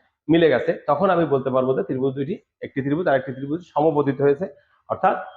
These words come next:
ত্রিভুজ দুইটি সর্বসম। তো আমরা জানি জ্যামিতিক প্রমাণের ক্ষেত্রে, আহ, আমরা ধাপ এবং যথার্থতা অনুসরণ করি।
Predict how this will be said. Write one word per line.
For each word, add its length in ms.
ত্রিভুজ 280
দুইটি 220
সর্বসম। 460
তো 60
আমরা 540
জানি 300
জ্যামিতিক 480
প্রমাণের 380
ক্ষেত্রে, 340
আহ, 480
আমরা 580
ধাপ 380
এবং 520
যথার্থতা 480
অনুসরণ 460
করি। 160